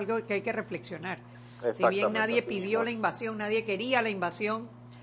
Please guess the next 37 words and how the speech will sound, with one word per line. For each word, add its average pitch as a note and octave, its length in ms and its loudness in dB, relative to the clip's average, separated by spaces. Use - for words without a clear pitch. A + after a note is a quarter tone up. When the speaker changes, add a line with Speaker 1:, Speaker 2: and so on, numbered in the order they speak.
Speaker 1:
lo G3+ 140 0
cierto F#3+ 320 0
es B3 80 -2
que C#4 80 -6
había A3+ 260 4
un B3 120 0
régimen B3+ 420 0
que A#3+ 80 -4
estaba G#3 420 6
instalado G#3 760 4
y C4+ 40 0
se - 340 -2
negaba G3 600 6
a - 60 2
salir F#3+ 360 0
de G#3+ 100 -2
manera, F3+ 640 4
de G3 120 -2
manera F#3+ 460 8
Speaker 2:
Pacífica. F3 220 6
Speaker 1:
pacífica, B3 880 4
un C#4 160 -2
poco B3+ 240 6
lo A3 120 4
que F#3+ 60 -4
está G3 200 2
pasando G3+ 340 0
en G3 80 -4
Venezuela, E3+ 480 -2
¿no? F3 180 -10
Speaker 2:
Exactamente. F#2+ 840 2
Speaker 1:
De G#3+ 160 10
hecho, C#4 200 8
Marco C#4+ 240 10
Speaker 2:
Oiga. G3+ 80 8
Speaker 1:
Rubio D4 400 6
tuiteó C#4 800 6